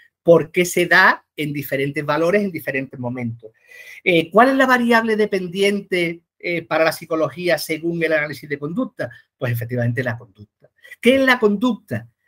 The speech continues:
Cualquier actividad, cualquier acción que realiza un organismo, que realiza un organismo en su totalidad.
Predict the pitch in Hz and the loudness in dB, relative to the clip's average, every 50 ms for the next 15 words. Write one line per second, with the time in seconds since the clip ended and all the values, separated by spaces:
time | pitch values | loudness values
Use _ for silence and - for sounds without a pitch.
0 | _ _ _ _ - 175 175 165 160 156 151 147 - _ - 202 214 240 262 262 | _ _ _ _ -2 2 4 4 4 2 0 -4 -10 _ -8 -4 -2 0 0 -2
1 | 269 - _ _ - 165 160 135 _ _ 175 160 160 156 147 185 196 202 202 - | -2 -6 _ _ -4 -4 -4 -4 _ _ -14 -12 -8 -4 0 2 2 2 2 0
2 | 180 160 147 139 - - 196 202 196 196 190 - - - 208 202 208 208 202 196 | 0 -2 -2 -2 -4 -2 0 2 2 2 0 -4 -6 -4 -2 -2 -2 0 0 0
3 | 190 170 135 - 160 147 143 156 208 226 220 - 185 170 156 143 135 127 120 120 | -2 0 -2 -2 -2 -2 -2 -2 -4 -6 -6 -6 -6 -4 -4 -4 -4 -4 -2 -2
4 | 120 117 113 104 101 - 95 98 - _ _ _ - - - - - - 160 156 | -2 -2 -2 -4 -6 -10 -16 -20 -20 _ _ _ -20 -20 -20 -20 -4 0 0 2
5 | 147 147 160 202 214 - 254 262 262 254 240 220 226 233 240 240 247 277 269 - | 2 2 2 2 2 2 2 4 4 4 4 2 0 0 0 0 0 0 -2 -4
6 | - - 180 180 180 170 - - 170 165 - 156 135 - 147 127 123 123 120 202 | -2 -2 -2 -2 -2 -4 -6 -8 -8 -6 -4 -4 -2 0 -2 -2 -2 0 2 2
7 | 240 - - - | 2 2 2 -4